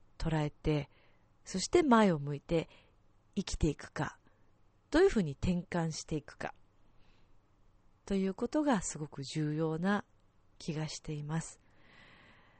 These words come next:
三月十一日、被害に遭われた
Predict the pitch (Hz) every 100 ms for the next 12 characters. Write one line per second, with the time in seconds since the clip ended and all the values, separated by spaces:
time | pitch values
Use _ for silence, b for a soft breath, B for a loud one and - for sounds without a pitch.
0 | b b b b - 196 156 151 - 143
1 | 175 175 170 - 175 175 - 202 - _
2 | _ _ _ _ _ _ _ _ - -
3 | _ - - 190 165 151 147 156 185 214
4 | - 180